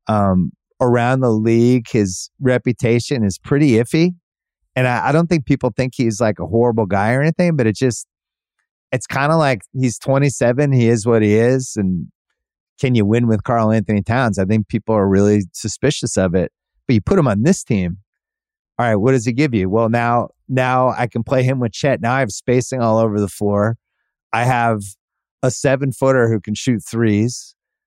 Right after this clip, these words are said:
I'm gonna get twenty-two and ten a night, worst case scenario, with good shooting percentages. I have Chet insurance. It's kind of the perfect fit for them, but yet it's Towns, and I don't know if they'd wanna bet on the personality.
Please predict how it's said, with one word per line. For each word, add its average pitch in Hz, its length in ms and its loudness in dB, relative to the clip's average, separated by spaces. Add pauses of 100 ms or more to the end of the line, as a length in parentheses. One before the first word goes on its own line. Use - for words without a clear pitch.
(160)
I'm 123 140 0
gonna 120 160 2
get 131 260 0 (400)
twenty-two 151 640 2
and 110 160 -2
ten 139 220 0
a 110 80 0
night, 117 360 0
worst 127 300 0
case 117 260 -2
scenario, 107 360 0
with 92 140 -6
good 120 180 0
shooting 127 340 0
percentages. 104 960 0 (420)
I 120 100 -2
have 131 280 0
Chet 135 300 -2
insurance. 113 960 -4 (1160)
It's - 100 -20
kind 147 320 0
of 135 200 0 (260)
the 131 60 -2
perfect - 440 -2
fit - 260 -2
for 139 80 0
them, 110 360 0
but 123 100 0
yet 123 200 2
it's 120 180 -2
Towns, 120 680 -2
and 120 160 -2
I 120 100 2
don't 123 140 0
know 120 160 0
if 110 120 -4
they'd 113 300 2 (340)
wanna 120 280 0
bet 120 240 0
on 113 120 0
the 104 80 -4
personality. 107 800 -2